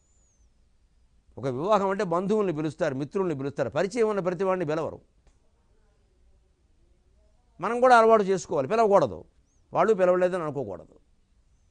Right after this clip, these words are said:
బంధువా, మిత్రుడా, అంతే. అది కూడా సన్నిహిత మిత్రుడే, అందరినీ పిలవాల్సిన పని. మిత్రుడు అనే దానికి లెక్క ఏమి, నిర్వచనం ఏమిటి? అవసరం లేదు.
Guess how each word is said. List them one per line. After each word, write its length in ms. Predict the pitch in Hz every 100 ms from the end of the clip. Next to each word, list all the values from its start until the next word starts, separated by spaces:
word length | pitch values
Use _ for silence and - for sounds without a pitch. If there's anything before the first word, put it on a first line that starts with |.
| _ _ _ _ -
బంధువా, 360 | 139 180 214
మిత్రుడా, 420 | 254 190 135 98 - _ _ _
అంతే. 220 | 107 73 - _ _ _ _ _ 147
అది 120 | 196
కూడా 180 | 247 233
సన్నిహిత 400 | 185 190 196 175
మిత్రుడే, 400 | 156 143 123 120
అందరినీ 340 | 160 185 202
పిలవాల్సిన 460 | 170 160 160 147 147
పని. 180 | 117
మిత్రుడు 220 | 107 214 214
అనే 140 | 196
దానికి 220 | 196 196
లెక్క 240 | 156 139 196
ఏమి, 120 | 160
నిర్వచనం 380 | 151 175 160 170
ఏమిటి? 300 | 156 139 - _ _ _ _ _ _ _ _ _ _ _ _ _ _ _ _
అవసరం 320 | - 233 285 220
లేదు. 280 | 95 -